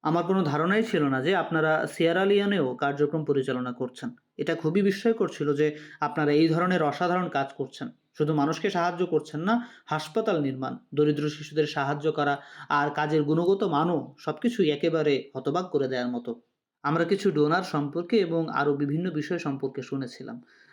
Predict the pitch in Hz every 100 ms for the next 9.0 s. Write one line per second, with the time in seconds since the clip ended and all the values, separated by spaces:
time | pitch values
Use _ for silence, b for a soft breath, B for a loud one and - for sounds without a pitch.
0 | B 147 151 151 156 156 165 160 170 202
1 | 196 180 185 180 147 - 156 - 143 139
2 | 139 - 143 139 135 135 131 156 143 139
3 | 120 113 B B B 151 147 156 180 180
4 | 156 170 170 151 139 151 151 151 143 139
5 | 151 147 147 180 180 - 143 151 165 135
6 | 165 175 180 - 180 175 B B - 180
7 | 175 214 220 - 156 156 143 143 139 127
8 | 143 143 143 165 - 135 135 120 117